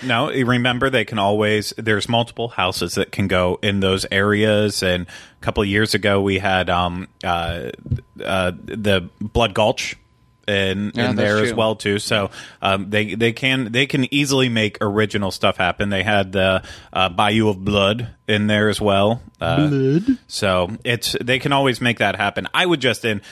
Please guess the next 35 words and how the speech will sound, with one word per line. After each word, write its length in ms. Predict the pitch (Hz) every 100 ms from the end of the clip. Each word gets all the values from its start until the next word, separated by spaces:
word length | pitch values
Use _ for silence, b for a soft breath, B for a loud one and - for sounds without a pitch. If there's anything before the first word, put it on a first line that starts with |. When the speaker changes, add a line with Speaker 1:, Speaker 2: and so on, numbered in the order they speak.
| B
Speaker 1:
you 100 | 135
know, 160 | 120 104
it's, 340 | 104 - -
it, 240 | - 127 127
usually 420 | 139 147 147 131
they 180 | 117 110
always 480 | 113 110 107 98 -
do 200 | 123 104
these 180 | 98
snowy 340 | - 113 98 90
ones 300 | 90 90 -
in 80 | 90
the 60 |
soundstage, 580 | - 95 92 98 92 95
whether 260 | 101 95 92
it's 200 | - -
the 240 | 90 87 B B B
one 260 | 107 113 110
you 140 | 123
mentioned, 580 | 131 120 - 120 113 107
um, 400 | 98 90 92 95 101
I 80 |
believe 420 | 98 110 123 135 -
the 120 | 107
first 400 | - 117 113 -
Nightingales, 640 | 101 95 95 95 92 92
if 140 | - 95
I 40 |
remember, 520 | 95 95 92 90 92
had 400 | - 98 92 90 -
a 140 | 95
snow 640 | 90 - 110 104 98 92 90
effect 480 | - 92 87 _
to 260 | - 95 87
it. 240 | 95 -